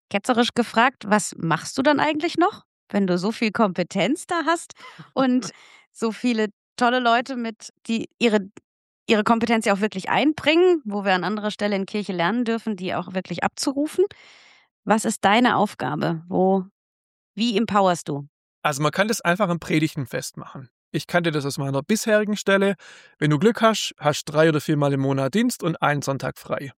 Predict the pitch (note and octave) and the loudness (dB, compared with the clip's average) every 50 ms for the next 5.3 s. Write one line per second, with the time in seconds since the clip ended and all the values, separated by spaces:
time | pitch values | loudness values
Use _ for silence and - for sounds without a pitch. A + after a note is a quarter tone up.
0 | _ _ _ - D#3 D#3 D3+ - G3+ A3 - A3+ - - F3+ F#3+ - G3 - D#3 | _ _ _ -2 -2 -2 0 0 0 0 0 0 2 2 2 2 2 -2 -6 -4
1 | - E3+ - - - E3+ D#3 E3 F3+ F#3+ F#3+ D#3+ D#3+ D#3 C#3 - - - C3+ B2+ | -4 -4 -4 -2 0 2 4 4 4 4 4 2 0 0 0 -2 -6 -10 -10 -12
2 | - _ _ - - - - - _ _ _ - D#3 - - E3+ D#3+ F3 G#3+ B3+ | -14 _ _ -20 -20 -20 -20 -20 _ _ _ -10 -8 -2 2 4 6 6 6 6
3 | A#3+ - - - - D#3+ E3+ G3 G#3 G3 G3 F#3+ F#3 F#3 D#3+ E3+ F3 F#3 E3 - | 4 0 -4 0 2 4 4 4 4 4 4 4 4 4 2 2 2 0 -4 -4
4 | F#3 F#3 - - - D#3 - - D#3+ D#3 - - D#3+ D3 - C#3 - - D3 C#3+ | -8 -8 -8 -6 -8 -4 -2 -2 -2 -2 -2 -4 -4 -4 -4 -8 -8 -6 -4 -2
5 | C#3+ E3 F#3 C4+ D#4 | 0 0 -2 -2 -6